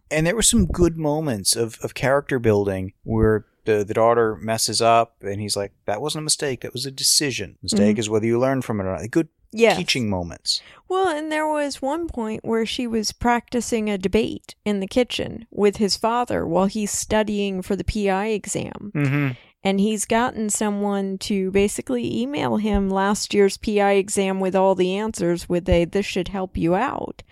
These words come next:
Speaker 2: And he, as he goes to read it and learn it, and she's reading from the code of no shortcut.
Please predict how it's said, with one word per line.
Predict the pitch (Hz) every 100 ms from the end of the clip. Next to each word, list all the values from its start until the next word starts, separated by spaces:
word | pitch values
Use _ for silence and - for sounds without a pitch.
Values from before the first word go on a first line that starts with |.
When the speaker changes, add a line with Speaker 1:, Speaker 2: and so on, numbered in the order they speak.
| -
Speaker 2:
And | - 202
he, | 214 196
as | 196
he | 214 214
goes | 196 214 208 -
to | 202
read | 190 226 233
it | 220 -
and | 196 196
learn | 247 311
it, | 170 - - -
and | 208 190 - _ -
she's | - 247 233 220
reading | 214 220 214 208
from | 208 208
the | 185
code | - 214 269 233 185
of | 180 -
no | 202 208
shortcut. | - 233 285 - -